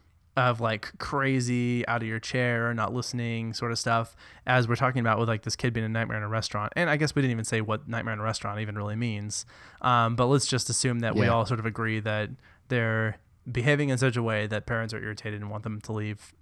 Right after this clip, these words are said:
Speaker 1: just in general. Um, but anyway.
Speaker 2: So, so yeah, this, this stimulation refers to how, how many of your senses are being used, right? Well, you
Speaker 1: Yeah.
Speaker 2: have this, you have this note here. Spoiler alert.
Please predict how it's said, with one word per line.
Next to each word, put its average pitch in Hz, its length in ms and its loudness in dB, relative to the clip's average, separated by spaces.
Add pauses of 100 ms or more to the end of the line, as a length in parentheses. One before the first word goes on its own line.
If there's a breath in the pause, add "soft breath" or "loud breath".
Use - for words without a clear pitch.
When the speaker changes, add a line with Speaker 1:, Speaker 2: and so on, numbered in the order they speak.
(180)
Speaker 1:
just 117 280 -6
in 113 100 -6
general. 113 360 -6 (640 loud breath)
Um, 127 200 4
but 160 100 6
anyway. 156 220 8
Speaker 2:
So, 127 260 6 (140)
so - 180 2
yeah, 123 180 6
this, 101 240 2
this 120 260 2
stimulation 135 680 4
refers 107 500 2
to 98 480 0 (120)
how, 113 280 0 (160)
how 120 80 0
many 107 380 0
of 98 100 -4
your 95 80 -2
senses 104 380 -2
are 98 40 -2
being 95 200 -2
used, 92 380 0
right? 95 320 -2
Well, 101 100 -2
you 117 60 2
Speaker 1:
Yeah. 220 80 4
Speaker 2:
have 98 100 0
this, 98 300 -2
you 104 160 -4
have 120 80 0
this - 140 -4
note 95 160 -2
here. 90 140 -4
Spoiler 143 360 6
alert. 104 300 4